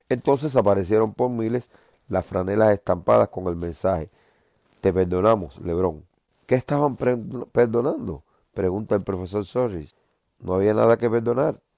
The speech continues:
Además, añade, "Si al irse de Cleveland, LeBron hizo algo malo,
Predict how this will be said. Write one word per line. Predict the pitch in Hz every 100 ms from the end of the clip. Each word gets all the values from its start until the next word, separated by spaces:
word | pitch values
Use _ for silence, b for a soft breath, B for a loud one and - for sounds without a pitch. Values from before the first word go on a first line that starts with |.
| _
Además, | - 98 98 117 98
añade, | - 95 98 92 78 - b b b
"Si | - -
al | 95 92
irse | 139 156 165
de | 156 113
Cleveland, | 120 104 90 78 - b b b -
LeBron | 92 90 110 127
hizo | 127 139
algo | 127 131
malo, | 123 127 143